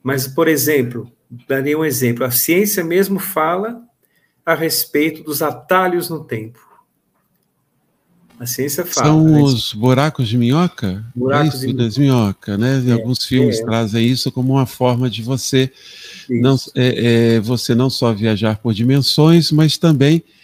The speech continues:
Speaker 2: vencer espaços, né? Com,
Speaker 1: É,
Speaker 2: de uma
Speaker 1: exatamente.
Speaker 2: forma mais, mais, mais breve. É mu-,
Speaker 1: Isso.
Speaker 2: esse, esse é um conceito muito, muito interessante.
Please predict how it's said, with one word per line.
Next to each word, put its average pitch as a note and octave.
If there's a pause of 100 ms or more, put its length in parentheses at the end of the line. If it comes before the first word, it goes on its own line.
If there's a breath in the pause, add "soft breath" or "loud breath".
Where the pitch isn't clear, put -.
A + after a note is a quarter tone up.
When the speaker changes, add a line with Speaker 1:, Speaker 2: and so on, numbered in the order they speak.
(240 soft breath)
Speaker 2:
vencer D#3+
espaços, -
né? C3
Com, B2+
Speaker 1:
É, -
Speaker 2:
de A#2+
uma A#2
Speaker 1:
exatamente. B2+
Speaker 2:
forma A#2
mais, A#2
mais, A2+
mais A2+
breve. F#2+ (380)
É C3+
mu-, A#2+
Speaker 1:
Isso. A#2+
Speaker 2:
esse, A#2+
esse A#2+
é C3+
um B2
conceito B2+
muito, C#3
muito D#3
interessante. A#2+